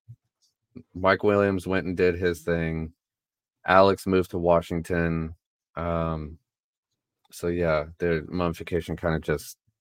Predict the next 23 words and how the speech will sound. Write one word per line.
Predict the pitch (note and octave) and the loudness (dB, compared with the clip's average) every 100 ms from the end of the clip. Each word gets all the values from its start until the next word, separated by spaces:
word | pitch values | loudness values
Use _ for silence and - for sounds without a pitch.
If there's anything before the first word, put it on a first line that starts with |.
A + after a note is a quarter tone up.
| _ _ _ | _ _ _
whatever. | E2+ D#2 C#2+ D2 D2 _ _ _ _ _ _ _ _ - | -4 -2 -2 -4 -8 _ _ _ _ _ _ _ _ 0
Uh, | F2 E2+ E2 D2+ - _ _ _ _ _ _ | 4 4 2 0 -8 _ _ _ _ _ _
so | _ G#2 F#2+ F#2+ F#2 F2+ F2 E2 _ _ _ _ _ _ - | _ -2 2 2 2 0 -4 -10 _ _ _ _ _ _ -10
I | G2 | 0
ran | A2 C3 | 4 4
into | B2 C#3+ | 2 -2
some | - B2+ | 4 6
old | A#2+ | 6
friends | - G2+ F#2+ F#2 | 6 4 4 2
again, | F2+ F2+ F2+ | 4 4 4
and | F2+ | 4
I | |
was | F2 F2 F2+ | 4 4 4
like, | E2+ - | 4 2
"Hey, | A2 G#2 F#2 F2 | 2 4 4 0
you | F#2 F#2 | -2 -2
know, | F#2 F2+ E2 - _ _ _ _ _ _ _ _ _ | 0 0 -2 -8 _ _ _ _ _ _ _ _ _
try | F#2 | -6
to | E2 | -2
get | F2 E2 | -2 -2
Travis, | - G#2 F#2 E2+ - - | 6 8 8 2 -4 -8
you | F2+ | -6
know, | E2 D#2+ | -4 -6